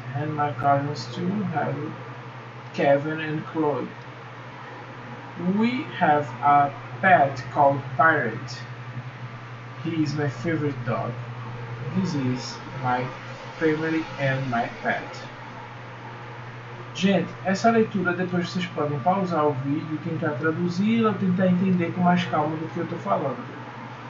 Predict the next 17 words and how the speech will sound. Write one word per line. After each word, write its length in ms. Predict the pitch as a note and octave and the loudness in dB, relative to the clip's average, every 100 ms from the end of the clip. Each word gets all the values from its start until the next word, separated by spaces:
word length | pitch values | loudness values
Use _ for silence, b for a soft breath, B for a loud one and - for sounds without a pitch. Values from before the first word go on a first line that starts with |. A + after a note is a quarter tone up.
| - | -4
O 100 | F#3+ | -2
título 320 | F#3 G#3 G#3+ | 2 2 2
se 160 | G#3 G3+ | 2 0
chama 340 | - E3+ E3 | 2 2 2
My, 300 | E3+ E3+ F3+ F#3 - | 2 4 4 0 -2
My 340 | D#3 D#3 F3+ F3+ | 6 8 8 6
Lovely 420 | D#3+ D#3 F3 F#3+ | 2 2 2 0
Family. 500 | - F3 D#3 B2 A2+ A#2+ - - - - - - - - - | 2 0 0 -2 -4 -6 -8 -10 -12 -12 -12 -10 -10 -10 -8
Então, 120 | C3+ | -4
eu 80 | B2+ | -2
tô 80 | D3 | -2
passando 380 | D3 D3 D#3 D3 | 0 0 0 -2
aqui 220 | C#3+ D3 | -2 -4
vagarosamente, 1000 | C#3+ F#3 F3+ D#3+ D3+ D3 D3 F3+ - - - - - - - - - - - - - - - | -2 0 0 -2 -2 -2 -2 -2 -2 -4 -6 -8 -12 -14 -14 -14 -14 -10 -10 -10 -12 -10 -6
pra 100 | C3+ | -6
que 140 | D#3 | -4
vocês 300 | D3+ D3 D3 | -4 -4 -4